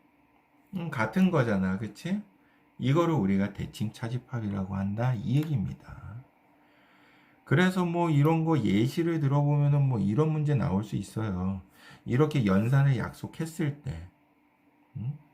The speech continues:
뭐 A 세모 B하고 여기다가 뭐 세모 A인데, 어? 얘가 항상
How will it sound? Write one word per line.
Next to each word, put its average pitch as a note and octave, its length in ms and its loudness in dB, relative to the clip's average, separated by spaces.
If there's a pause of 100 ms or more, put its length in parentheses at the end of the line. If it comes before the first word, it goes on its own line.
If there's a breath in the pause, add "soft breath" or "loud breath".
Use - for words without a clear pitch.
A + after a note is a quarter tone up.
(680)
뭐 E2 440 -6 (720 loud breath)
A F#2 340 2
세모 F2+ 540 -2
B하고 F#2+ 1000 -2 (840 soft breath)
여기다가 F2 520 -6
뭐 E2+ 320 -8 (320 soft breath)
세모 G#2 480 0
A인데, E2+ 680 0 (380 loud breath)
어? A#2+ 340 0 (400 loud breath)
얘가 F#2+ 420 4
항상 D#3+ 600 -2